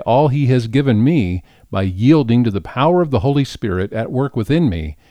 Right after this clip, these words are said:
and allow Him to use me. I invest my life responsibly and effectively for God's kingdom. As I use my gifts and talents to guide, influence, and care for others,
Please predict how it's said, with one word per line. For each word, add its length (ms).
and 140
allow 340
Him 440
to 140
use 360
me. 280
I 120
invest 460
my 140
life 340
responsibly 840
and 180
effectively 640
for 120
God's 320
kingdom. 480
As 160
I 60
use 240
my 160
gifts 360
and 120
talents 440
to 100
guide, 520
influence, 500
and 120
care 220
for 200
others, 460